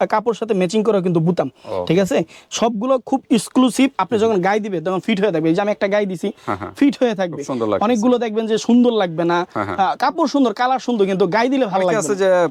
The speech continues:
Speaker 2: প্রাইস কম চায়, প্রাইস কমের দিকে গেলে কিন্তু কোয়ালিটি ফুল
Speaker 1: হ্যাঁ,
Speaker 2: হবে না।
Speaker 1: কোয়ালিটি ফুল হবে না, প্রাইস
Speaker 2: আচ্ছা।
Speaker 1: কমের ভিতরে আমার
Speaker 2: আচ্ছা,
Speaker 1: কাছে
Speaker 2: এগুলা
Speaker 1: আছে।
Speaker 2: কিরকম প্রাইস বা সর্বনিম্ন আপনার
Speaker 1: হ্যাঁ,
Speaker 2: ক-, কত
Speaker 1: এগুলো হলো
Speaker 2: থেকে
Speaker 1: একটু
Speaker 2: শুরু?
Speaker 1: দামি, অনেক দামি লাক্সারিজ কোয়ালিটি যারা শোরুমে সেল করে।
Speaker 2: হ্যাঁ, হ্যাঁ।
Speaker 1: আর বাকি আপনারা যেগুলো, এইগুলা আমি, আহ,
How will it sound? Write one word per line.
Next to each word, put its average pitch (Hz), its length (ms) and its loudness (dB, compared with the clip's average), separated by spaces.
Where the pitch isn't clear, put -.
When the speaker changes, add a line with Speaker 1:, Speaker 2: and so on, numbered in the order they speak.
Speaker 2:
প্রাইস 156 280 0
কম 147 220 0
চায়, 95 240 0
প্রাইস 160 240 0
কমের 190 280 0
দিকে 190 220 4
গেলে 190 220 2
কিন্তু 190 140 0
কোয়ালিটি 175 420 0
ফুল - 120 -4
Speaker 1:
হ্যাঁ, 160 120 0
Speaker 2:
হবে 101 100 -2
না। - 20 -4
Speaker 1:
কোয়ালিটি 294 280 0
ফুল 240 240 2
হবে 185 140 -2
না, 208 120 0
প্রাইস 247 280 -2
Speaker 2:
আচ্ছা। - 80 -12
Speaker 1:
কমের 302 240 2
ভিতরে 277 220 2
আমার 208 140 0
Speaker 2:
আচ্ছা, 190 100 -4
Speaker 1:
কাছে 190 120 -4
Speaker 2:
এগুলা 214 80 0
Speaker 1:
আছে। 202 100 -4
Speaker 2:
কিরকম 208 260 -2
প্রাইস 214 320 0
বা 175 120 2
সর্বনিম্ন 202 400 -2
আপনার 180 240 0
Speaker 1:
হ্যাঁ, 170 120 0
Speaker 2:
ক-, 160 180 -4
কত - 40 2
Speaker 1:
এগুলো 214 280 2
হলো 285 120 4
Speaker 2:
থেকে 269 80 2
Speaker 1:
একটু 220 120 0
Speaker 2:
শুরু? 185 60 2
Speaker 1:
দামি, 185 220 -2
অনেক 175 260 0
দামি 180 220 0
লাক্সারিজ 196 440 0
কোয়ালিটি 175 300 -2
যারা 175 160 -2
শোরুমে 240 360 2
সেল 170 200 -2
করে। 170 160 0
Speaker 2:
হ্যাঁ, 101 120 -4
হ্যাঁ। 101 140 -8
Speaker 1:
আর 165 100 0
বাকি 214 240 -2
আপনারা 247 320 0
যেগুলো, 220 400 0
এইগুলা 233 540 2
আমি, 208 200 -4
আহ, 175 480 0